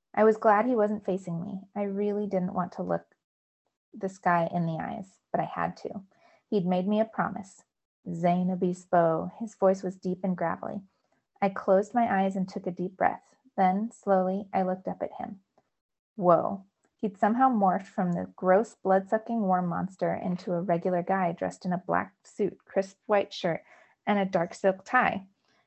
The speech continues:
It was an expensive suit, too, not the shiny kind with those loose threads like my old history teacher always wore. Apuch was at least six-foot-five, but that's not what made him so intimidating.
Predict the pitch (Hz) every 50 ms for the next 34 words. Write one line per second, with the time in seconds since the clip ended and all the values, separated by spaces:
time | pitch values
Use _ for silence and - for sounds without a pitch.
0 | _ _ - 220 220 208 214 196 196 - - - 240 262 262 - - - - -
1 | 170 170 - - 214 170 160 160 170 - - - 175 170 - - - 202 190 185
2 | 175 170 170 - - 180 180 175 175 175 - 180 175 202 - - 180 175 - -
3 | - 180 175 165 165 - - _ 185 180 - 170 170 175 175 175 - _ _ -
4 | 196 190 180 185 - - 190 190 - 180 175 180 - 196 196 - - 170 170 165
5 | 175 175 175 - _ - 175 165 175 180 185 _ _ _ _ _ _ _ _ _
6 | _ _ _ _ _ _ _ _ _ _ _ _ _ _ - 185 180 - - -
7 | 240 247 - - 226 196 196 185 - 190 196 214 202 - - - - 196 196 196
8 | - - 185 - - - 165 - - - - - _ _ - - - - _ _
9 | - 196 190 214 208 226 247 - - 185 - - 185 - 175 175 170 - 180 175
10 | 175 - - 180 170 165 165 160 160 - - _ _ _ 196 180 175 - - -
11 | 180 175 170 170 175 175 185 185 185 190 190 190